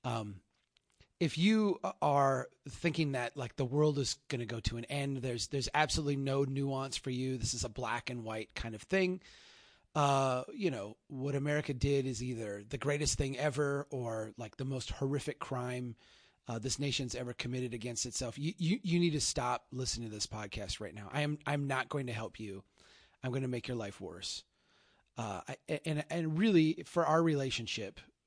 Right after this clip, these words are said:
uh, you should not listen to the rest of this podcast. For the rest of you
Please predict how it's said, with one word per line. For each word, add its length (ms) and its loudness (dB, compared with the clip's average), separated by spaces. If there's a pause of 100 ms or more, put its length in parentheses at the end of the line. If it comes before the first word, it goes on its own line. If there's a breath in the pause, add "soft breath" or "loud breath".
uh, 340 -8 (120)
you 420 -8
should 200 -2
not 180 -6
listen 320 -6
to 140 -6
the 80 -10
rest 220 -8
of 40 -18
this 140 -10
podcast. 640 -14 (1120 soft breath)
For 100 0
the 80 6
rest 240 10
of 80 0
you 320 -4